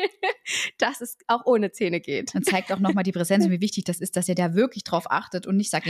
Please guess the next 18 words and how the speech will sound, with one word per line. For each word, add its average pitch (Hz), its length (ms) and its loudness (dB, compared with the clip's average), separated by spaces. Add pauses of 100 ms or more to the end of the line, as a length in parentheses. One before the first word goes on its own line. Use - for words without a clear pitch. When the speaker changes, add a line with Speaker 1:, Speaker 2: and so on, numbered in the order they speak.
(120)
Speaker 2:
„Na 170 100 2
ja, 175 220 0 (800)
geht 214 180 2
ja 180 120 4
gar 160 200 -2
nicht, 180 140 -4
die - 40 6
Speaker 1:
Ja. 185 120 4
Speaker 2:
kriegen 175 180 2
das 156 140 0
nicht 156 140 0
klein.“ 151 180 -2
Doch, 202 180 4
sie - 140 -6
kriegen's 175 360 0
klein. 156 440 2 (640)
Speaker 1:
Flüssigkeit 262 500 0
anbieten, 302 400 2